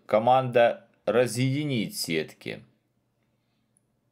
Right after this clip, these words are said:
Значок «минус» на клавиатуре.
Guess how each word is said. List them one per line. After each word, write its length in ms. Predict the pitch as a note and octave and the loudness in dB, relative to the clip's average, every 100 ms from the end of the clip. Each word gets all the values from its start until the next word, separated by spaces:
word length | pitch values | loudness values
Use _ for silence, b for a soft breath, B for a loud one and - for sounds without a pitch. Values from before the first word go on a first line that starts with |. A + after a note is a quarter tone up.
| _ _ _ _ _ _ _ _ _ _ _ _ _ _ _ _ _ _ _ _ _ _ _ _ _ _ _ _ _ _ _ - | _ _ _ _ _ _ _ _ _ _ _ _ _ _ _ _ _ _ _ _ _ _ _ _ _ _ _ _ _ _ _ -20
Значок 560 | G2 G#2+ G#2+ B2+ A2 | -8 -6 -2 -2 -2
«минус» 400 | B2 A#2+ G2 F2+ | -4 -4 -4 -6
на 120 | F#2+ F2+ | -6 -6
клавиатуре. 920 | F#2 F2+ F2 E2+ - D#2+ D2+ C#2 | -2 0 0 0 -2 -8 -6 -8